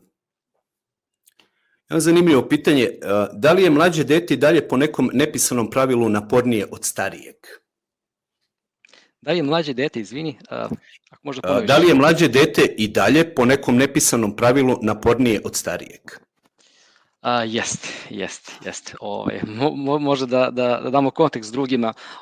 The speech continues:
Speaker 2: ovaj, zbog ovog
Speaker 1: Valjalo
Speaker 2: pitanja
Speaker 1: bi.
Speaker 2: da, da nas, da nas možda <laughs> ne shvate pogrešno. Am, s-,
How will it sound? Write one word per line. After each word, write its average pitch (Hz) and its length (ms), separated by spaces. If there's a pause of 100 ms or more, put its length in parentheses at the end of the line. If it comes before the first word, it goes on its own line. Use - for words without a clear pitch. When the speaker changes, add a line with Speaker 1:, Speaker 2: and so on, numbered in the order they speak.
Speaker 2:
ovaj, 110 600
zbog 117 220
ovog 123 160
Speaker 1:
Valjalo 120 320
Speaker 2:
pitanja 123 60
Speaker 1:
bi. 117 60 (120)
Speaker 2:
da, 107 160
da 110 60
nas, 113 160
da 131 80
nas 127 160
možda 139 240 (140)
<laughs> 113 160
ne 143 80
shvate - 240
pogrešno. 123 480 (500)
Am, 110 460 (460)
s-, - 140